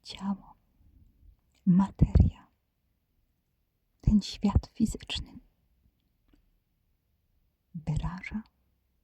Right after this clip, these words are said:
co duch wybiera, a duch wybiera, na co się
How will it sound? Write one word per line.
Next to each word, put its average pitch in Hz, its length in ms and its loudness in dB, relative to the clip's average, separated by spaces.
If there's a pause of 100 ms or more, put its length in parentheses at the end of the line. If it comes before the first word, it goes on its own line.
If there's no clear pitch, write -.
(360)
co - 160 -8 (120)
duch 196 320 0
wybiera, 180 600 -4 (1700)
a 185 120 2 (100)
duch - 420 0
wybiera, 214 600 -6 (1200)
na 185 420 6
co - 160 -12 (1040)
się 196 460 -6